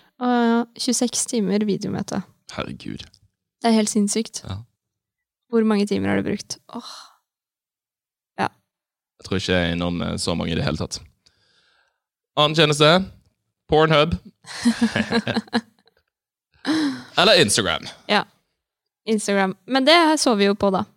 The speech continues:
Speaker 1: Vi har jo ni døgn. <laughs>
Speaker 2: Ja.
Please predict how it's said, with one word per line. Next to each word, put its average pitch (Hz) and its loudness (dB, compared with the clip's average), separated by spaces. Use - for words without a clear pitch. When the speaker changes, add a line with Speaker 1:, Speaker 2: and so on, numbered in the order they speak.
Speaker 1:
Vi 233 2
har 233 4
jo 202 4
ni 202 4
døgn. 208 4
<laughs> - -2
Speaker 2:
Ja. 123 4